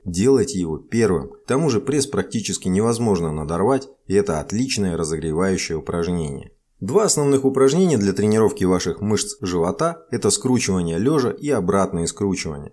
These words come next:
Всё, больше нету. Все остальные упражнения – это разновидности вышеперечисленных. Именно на них и стоит делать акцент в своих программах.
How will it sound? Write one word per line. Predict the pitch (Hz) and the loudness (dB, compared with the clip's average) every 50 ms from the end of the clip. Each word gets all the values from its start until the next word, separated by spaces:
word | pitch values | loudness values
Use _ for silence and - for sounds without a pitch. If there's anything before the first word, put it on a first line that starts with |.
| _ _ | _ _
Всё, | - - - - 147 143 110 82 76 | -6 -4 -2 0 2 2 2 0 0
больше | 82 92 113 120 - - 127 | -2 -2 -2 -2 -2 -4 -2
нету. | 127 127 120 98 - - - - - _ | -2 -2 -2 -2 -4 -6 -10 -14 -14 _
Все | - - - 170 | -6 -4 -2 0
остальные | 147 - - 143 131 135 139 131 | 0 0 2 2 4 4 4 2
упражнения – | 110 - 107 104 98 107 139 156 143 110 92 | 2 2 2 2 4 2 2 0 0 0 0
это | 87 - 92 | 0 0 -2
разновидности | 87 87 80 92 92 92 110 120 120 101 90 - - 82 | -2 0 0 2 2 2 2 2 0 0 -2 -2 -4 -6
вышеперечисленных. | 76 78 - - - - 98 95 95 - - 110 87 - 85 78 76 65 64 - _ _ - | -6 -6 -8 -8 -8 -8 -6 -8 -6 -6 -6 -6 -4 -4 -6 -6 -8 -8 -10 -14 _ _ -6
Именно | 110 107 107 98 90 85 | -4 0 0 2 0 0
на | 80 80 80 | 0 -2 0
них | 85 113 127 123 - | 0 0 0 -2 -4
и | - 98 90 | -6 -6 -4
стоит | - - - 123 113 101 85 | -4 -2 -2 0 0 0 0
делать | 82 101 98 90 80 - | 0 0 0 0 0 -2
акцент | 78 69 - - - 117 117 107 - - - | -6 -8 -6 -4 -2 -2 -2 -2 -4 -6 -8
в | - | -6
своих | - 85 78 73 - | -2 -2 -2 -2 -4
программах. | - - 87 85 90 87 82 73 67 62 - - - | -4 -2 -2 -2 -2 -2 -2 -2 -4 -6 -10 -14 -20